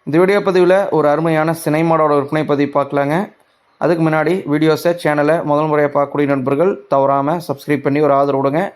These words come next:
நம்ம கால்நடைகளோட விற்பனை பதிவு வந்து ரெகுலரா பதிவேற்றம் பண்ணிட்டு இருக்கிறேங்க. வாங்க வீடியோ பதிவுக்குள்ள போலாம்.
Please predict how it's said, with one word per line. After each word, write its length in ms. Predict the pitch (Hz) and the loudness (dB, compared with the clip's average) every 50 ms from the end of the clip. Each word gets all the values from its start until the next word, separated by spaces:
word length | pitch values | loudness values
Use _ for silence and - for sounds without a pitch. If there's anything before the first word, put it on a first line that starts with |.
| _ _ _ _ _ _ _ _ - | _ _ _ _ _ _ _ _ -4
நம்ம 160 | - 170 180 | -2 -2 0
கால்நடைகளோட 680 | - 160 156 170 175 175 165 165 160 160 160 170 165 | 0 2 2 2 2 2 2 2 2 2 2 2 2
விற்பனை 300 | 151 143 - 160 156 151 | 0 0 -2 -2 -2 -2
பதிவு 260 | 131 151 143 143 143 | 0 0 0 0 0
வந்து 200 | 139 139 139 156 | 0 0 2 2
ரெகுலரா 320 | 147 139 139 139 143 147 143 | 2 2 2 2 2 0 0
பதிவேற்றம் 440 | 147 139 139 143 143 135 135 139 131 | 0 0 2 2 0 0 0 -2 -2
பண்ணிட்டு 340 | 131 139 135 143 139 131 143 | -2 -2 -2 -2 -2 -2 0
இருக்கிறேங்க. 420 | 135 139 139 139 160 196 214 214 - _ _ _ _ _ _ _ _ _ _ _ | 0 0 2 2 0 0 -2 -4 -8 _ _ _ _ _ _ _ _ _ _ _
வாங்க 360 | - 139 147 151 156 160 156 | -2 0 0 2 0 0 0
வீடியோ 220 | 147 147 143 147 139 | 0 2 2 0 0
பதிவுக்குள்ள 440 | 139 143 143 139 143 139 147 143 | 0 0 -2 0 0 0 0 0
போலாம். 380 | 139 139 139 147 160 185 196 - | 2 2 2 2 0 -2 -4 -10